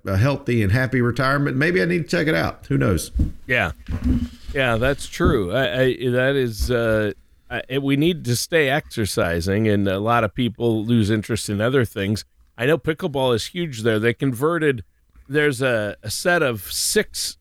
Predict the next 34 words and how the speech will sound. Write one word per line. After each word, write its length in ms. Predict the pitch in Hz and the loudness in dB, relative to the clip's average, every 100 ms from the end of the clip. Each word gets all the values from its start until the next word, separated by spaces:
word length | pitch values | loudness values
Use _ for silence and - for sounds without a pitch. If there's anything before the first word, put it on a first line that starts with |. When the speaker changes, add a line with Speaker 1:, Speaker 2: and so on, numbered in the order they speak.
| - | -2
Speaker 2:
tennis 320 | 156 156 156 | 0 2 0
courts 560 | - 175 190 - - - _ - | 0 -2 -2 -6 -16 -16 _ -4
Speaker 1:
Uh-huh. 180 | 110 110 | 0 2
Speaker 2:
that 200 | 147 143 143 | 2 0 -2
are 180 | 135 127 | 0 0
in 160 | 143 | 0
our 160 | 143 131 | 2 2
neighborhood 680 | 127 131 143 135 139 139 | 2 0 0 2 2 2
on 320 | 131 101 123 123 | 0 0 0 0
a 80 | |
corner, 480 | 113 139 139 147 156 - - - _ | -2 0 0 2 -2 -6 -20 -20 _
and 360 | 160 143 135 127 | -2 2 2 2
they 160 | 127 123 | 0 0
completely 760 | 135 110 - 175 175 - 160 | -2 -6 -4 2 2 2 -4
converted 540 | - 135 113 131 123 110 | -2 -2 2 2 2 0
them 140 | 117 | -2
to 100 | 101 | -2
pickleball. 480 | - 135 123 90 80 | -4 -4 -2 -2 -2
There's 180 | 95 113 | -2 0
no 100 | 120 | 0
more 120 | 113 | 0
tennis 440 | - 123 123 104 | -2 -4 -2 -4
there. 240 | - 78 62 | -6 -10 -8
So 180 | - 123 | -2 0
the 140 | 117 | -2
kids 280 | - 165 123 | 0 -2 0
who 40 | |
play 220 | 269 339 101 | 0 2 0
Speaker 1:
Huh. 80 | - | -2
Speaker 2:
tennis 340 | 160 143 - | -2 -2 -2
are 100 | 117 | 0
out 140 | 113 104 | 2 0
of 80 | 95 | 0
luck. 320 | 139 92 | 0 0